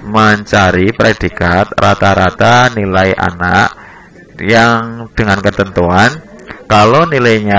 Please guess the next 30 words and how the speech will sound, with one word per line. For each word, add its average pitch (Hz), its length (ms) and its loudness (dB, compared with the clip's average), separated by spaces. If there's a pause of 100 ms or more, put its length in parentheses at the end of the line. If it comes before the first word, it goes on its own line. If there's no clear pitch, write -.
rata-rata 95 480 2
lebih 127 320 -2
kecil 95 240 0
dari 90 160 2
tujuh - 320 -6
puluh, 87 480 0
maka 95 320 0
diberi 101 320 -2
predikat 87 560 -2
C. - 80 -12 (720)
Kalau 135 480 4
nilainya 113 800 0
sama 117 400 0
dengan 101 240 -2
tujuh 98 320 -4
puluh 98 400 2
tapi 104 320 0
kurang 120 320 0
dari 127 240 2
delapan 95 480 0
puluh, 95 480 2 (400)
maka 101 640 2
diberi 95 400 0
predikat 98 720 0 (720)
B. 98 320 2 (560)
Kalau 123 480 4 (320)
nilainya 120 480 0
sama 147 320 2
dengan 101 320 0
tu-, 104 80 -2